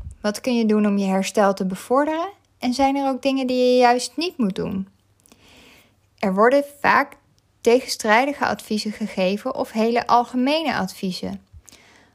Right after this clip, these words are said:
Als je huisarts het een zegt, je bedrijfsarts iets anders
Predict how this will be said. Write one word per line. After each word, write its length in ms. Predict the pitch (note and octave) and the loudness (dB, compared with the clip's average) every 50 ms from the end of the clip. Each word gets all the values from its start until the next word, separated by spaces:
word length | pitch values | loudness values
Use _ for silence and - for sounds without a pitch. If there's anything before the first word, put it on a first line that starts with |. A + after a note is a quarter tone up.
| _ | _
Als 200 | - A#3 A#3 - | -4 -4 -2 0
je 100 | - B3 | 2 2
huisarts 540 | A#3 A#3+ B3 C4 C#4+ C#4+ D#4+ E4 E4 E4 - | 4 6 4 4 4 2 0 -2 -2 -2 -6
het 120 | D#4 C#4+ | -4 0
een 260 | A#3 G#3 F#3+ F#3 F3+ F3+ | 0 2 2 2 0 -2
zegt, 440 | - F#3+ G3 G3 G3 - - - - | -2 -4 -6 -6 -6 -10 -14 -14 -10
je 100 | - G#3+ | -6 -4
bedrijfsarts 800 | G#3 A3+ A3 A#3+ A#3+ A#3 B3 C#4 D4+ - - D#4+ D#4+ D#4+ - - | -4 -2 0 2 4 4 4 2 2 0 -2 -2 -2 -4 -6 -8
iets 180 | D#4+ - - | -8 -6 -2
anders 520 | G3 F3 E3+ E3+ F3 F3+ F#3+ G#3+ G#3+ - | -2 -2 0 -2 -2 -4 -4 -6 -6 -10